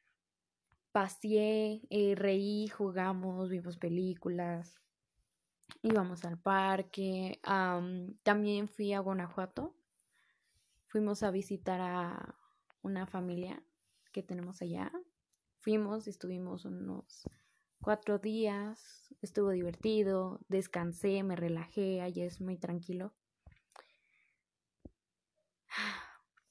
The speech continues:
¿Y cómo he enfrentado mis emociones? Pues, mi familia ha estado para ayudarme, apoyarme,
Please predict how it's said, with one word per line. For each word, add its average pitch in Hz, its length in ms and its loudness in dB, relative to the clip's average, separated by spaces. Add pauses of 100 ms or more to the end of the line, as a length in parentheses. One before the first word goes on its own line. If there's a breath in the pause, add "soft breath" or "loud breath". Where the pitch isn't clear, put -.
(600)
¿Y 214 380 0
cómo 208 300 2
he 202 40 -2
enfrentado 190 540 -4
mis 190 220 -4
emociones? 185 680 -6 (520)
Pues, 185 400 2 (1000)
mi 214 260 2
familia 185 580 0
ha 233 80 -2
estado 185 460 -2
para 175 180 -2
ayudarme, 175 600 -2 (540)
apoyarme, 190 760 -2